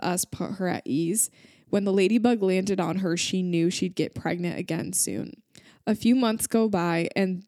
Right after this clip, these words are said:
they're having a baby and just booked us for an in-home family session when the baby is here,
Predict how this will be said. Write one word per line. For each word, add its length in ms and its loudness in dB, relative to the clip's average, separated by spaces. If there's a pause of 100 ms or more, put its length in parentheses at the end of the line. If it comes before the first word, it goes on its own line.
they're 220 0
having 360 0
a 60 2
baby 400 4
and 80 -2
just 200 -2
booked 220 -2
us 160 0
for 160 -4
an 100 -2
in-home 380 -2
family 340 -2
session 480 -4 (280)
when 140 0
the 80 2
baby 340 2
is 140 2
here, 360 2